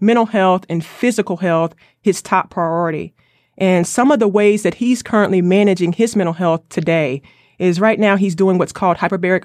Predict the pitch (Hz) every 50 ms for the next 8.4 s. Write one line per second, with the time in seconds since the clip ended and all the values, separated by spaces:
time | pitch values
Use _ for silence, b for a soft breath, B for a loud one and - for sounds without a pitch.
0 | - 165 170 180 - - 196 202 220 214 214 226 226 233 240 - 294 294 294 b
1 | b b b b b b _ _ - 180 180 175 170 156 165 185 185 - 175 -
2 | - 196 214 - - 214 202 190 190 185 185 175 - - - 180 208 - - -
3 | - - - - _ _ _ _ _ _ _ _ _ _ _ _ - - 226 220
4 | 233 185 202 214 226 247 262 285 269 220 220 214 226 214 - 240 226 - - -
5 | 233 - - 180 202 202 - 196 175 180 180 175 185 185 185 180 185 180 180 -
6 | - 175 196 220 226 208 214 208 - 196 202 190 175 175 - - 220 233 240 -
7 | - - 208 - - 214 208 - - - - - 214 202 - - 202 202 196 202
8 | - - 160 156 160 165 160 170